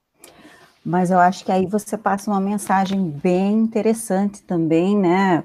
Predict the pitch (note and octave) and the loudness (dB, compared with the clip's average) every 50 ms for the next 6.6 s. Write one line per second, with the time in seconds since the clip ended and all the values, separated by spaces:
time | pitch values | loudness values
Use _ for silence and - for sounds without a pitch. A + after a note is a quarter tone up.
0 | - _ - E3 E3 D#3+ D3+ D3+ D3 D3 C#3+ D3 D3+ D3+ D3+ - E3 D#3+ D#3 E3+ | -6 _ -2 2 2 4 4 4 4 4 4 4 2 2 0 0 -2 -2 2 2
1 | F3 F3+ G#3+ G#3+ G#3+ - A#3 A#3 A3 G3+ G3 - - - - - - - - - | 2 4 4 2 2 4 4 4 4 4 2 0 -6 -10 -10 -10 -8 -8 -8 -6
2 | - G3 E3+ D#3+ D#3+ - - - - - _ _ _ _ - - - _ _ _ | -2 0 0 0 0 -4 -6 -10 -12 -18 _ _ _ _ -20 -20 -20 _ _ _
3 | _ _ _ - - - - - - - D3 F#3 F#3 - - - - F#3+ F#3+ G3+ | _ _ _ -20 -20 -20 -20 -20 -18 -6 -2 0 0 0 0 0 2 2 4 4
4 | F#3+ E3 - - E3 E3 D#3+ D#3+ F3+ F#3+ F3+ - E3 D#3+ - - E3 - - - | 2 0 -2 -4 -6 -4 -2 0 0 0 0 -2 -4 -6 -6 -6 -8 -8 -8 -10
5 | - - F#3+ F#3 F3 F#3 F#3 F#3+ F#3+ F3 F#3 F#3 F3 - - - - E3 E3+ F3+ | -4 -2 -2 0 0 2 2 2 2 2 2 0 -2 -2 -6 -2 2 4 4 6
6 | F3+ F3+ F#3+ F#3+ F3+ E3+ E3+ F3+ F#3 F3 - - | 4 4 2 0 0 -2 -2 -2 -4 -6 -8 -12